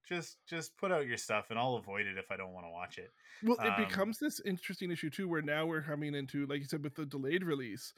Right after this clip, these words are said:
Speaker 2: like, when the Star Wars movies comes out, it's like, "Where, if it was Christmas, where was all the Grogu toys?" They weren't calling
Speaker 1: Yeah.
Speaker 2: it, they were saying Baby Yoda. It was like, was like, "Well, we had to, because you guys troll toy websites looking for spoilers,
Speaker 1: Yeah.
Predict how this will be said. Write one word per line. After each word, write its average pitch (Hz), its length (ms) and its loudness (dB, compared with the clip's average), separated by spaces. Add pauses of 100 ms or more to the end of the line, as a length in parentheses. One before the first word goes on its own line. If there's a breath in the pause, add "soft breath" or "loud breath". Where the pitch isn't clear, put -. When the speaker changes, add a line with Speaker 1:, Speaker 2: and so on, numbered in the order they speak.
(360 soft breath)
Speaker 2:
like, 165 240 8
when 170 220 10
the 151 100 6
Star 165 240 6
Wars 165 180 4
movies 160 280 2
comes 156 240 0
out, 156 120 2
it's 156 80 0
like, 143 140 2
"Where, 196 260 10
if 180 200 0
it 226 100 6
was 208 160 4
Christmas, 262 440 6
where 196 180 12
was 202 160 6
all 202 120 12
the 175 80 8
Grogu 240 460 12
toys?" 139 500 4
They 170 100 10
weren't 147 200 10
calling 170 260 12
Speaker 1:
Yeah. - 0 -
Speaker 2:
it, - 80 0
they 143 100 6
were 127 80 6
saying 135 160 2
Baby 135 200 6
Yoda. 190 160 8
It 208 240 -8
was 170 100 4
like, 160 120 10
was 185 140 8
like, 175 120 10
"Well, 190 180 8
we 185 120 8
had 196 440 8
to, 175 400 4 (280 soft breath)
because 175 600 8
you 196 140 8
guys 175 380 6
troll 185 400 4
toy 202 400 8
websites 160 580 2
looking 160 280 0
for 147 140 -2
spoilers, 147 680 6
Speaker 1:
Yeah. 92 160 0